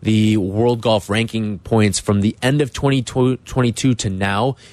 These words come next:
he's up eleven spots from seventeen to sixth overall. So I would lean Max Homa, certainly open for debate there, though. I think that if Cam Smith, though, was still on the P G A Tour, I think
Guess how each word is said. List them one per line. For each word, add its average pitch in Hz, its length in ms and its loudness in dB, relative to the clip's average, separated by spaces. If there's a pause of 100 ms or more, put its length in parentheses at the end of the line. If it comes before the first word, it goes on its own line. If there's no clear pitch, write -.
he's 120 220 0
up 120 160 0
eleven 113 400 0
spots 117 340 -2
from 104 160 -10
seventeen 120 760 -4
to 101 160 -8
sixth - 560 -2
overall. 156 680 0 (380)
So - 240 -2
I 143 220 0
would 185 260 2
lean 156 640 0
Max 139 360 -2
Homa, 143 340 0
certainly 139 440 0
open 120 340 0
for 113 160 0
debate 104 600 -2
there, 95 260 0
though. 92 340 0 (220)
I 110 100 0
think 131 240 -2
that 123 180 -2
if 110 240 -4
Cam 156 300 0
Smith, - 380 -2
though, 139 100 2
was 110 220 0
still - 520 -2
on 101 480 0
the 87 80 -2
P 117 300 0
G 107 200 0
A 101 120 2
Tour, 107 320 0
I 104 80 -2
think 113 300 -2